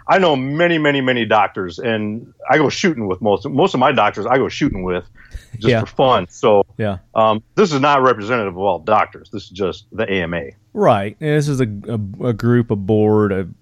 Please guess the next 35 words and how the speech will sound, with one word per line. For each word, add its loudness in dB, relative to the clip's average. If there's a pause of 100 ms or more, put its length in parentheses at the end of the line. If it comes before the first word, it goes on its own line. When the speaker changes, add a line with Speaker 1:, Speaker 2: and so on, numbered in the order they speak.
(220)
Speaker 2:
is -6
this -2
a 0
government 2
thing, 0
the -2
A 0
M -2
A? -2
Is -6
that -4
a -2
government? 2
Speaker 1:
No, 4
no, 2
no. -2
It's, -4
uh, 4
no, 0
it's, -4
uh, 2 (500)
Speaker 2:
Okay. -2
Speaker 1:
it's, -4 (140)
it's, -8
like 2
I -8
said, 0
it's 2
like 2
a 0
Speaker 2:
It's 0
Speaker 1:
lobbying 2
Speaker 2:
their 6
Speaker 1:
group. 2
Speaker 2:
industry -2